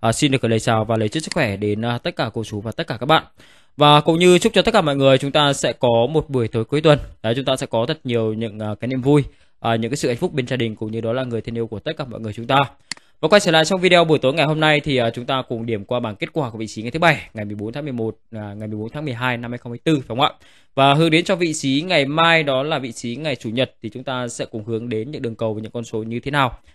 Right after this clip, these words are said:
thì chúng ta sẽ cùng đi tìm hiểu trong, à, video của buổi tối ngày hôm nay.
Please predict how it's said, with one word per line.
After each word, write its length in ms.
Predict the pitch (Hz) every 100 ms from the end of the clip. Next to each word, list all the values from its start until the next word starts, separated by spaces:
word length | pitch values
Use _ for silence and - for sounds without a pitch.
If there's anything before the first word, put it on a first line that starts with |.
| _
thì 60 | 110
chúng 120 | 143
ta 160 | 143
sẽ 120 | 135 139
cùng 160 | 117
đi 80 | 117
tìm 140 | 120
hiểu 260 | 117 110 95 -
trong, 240 | 113 113
à, 80 | 110
video 240 | 117 117
của 120 | -
buổi 80 | 104
tối 120 | 104
ngày 80 | 127
hôm 60 | 127
nay. 180 | 143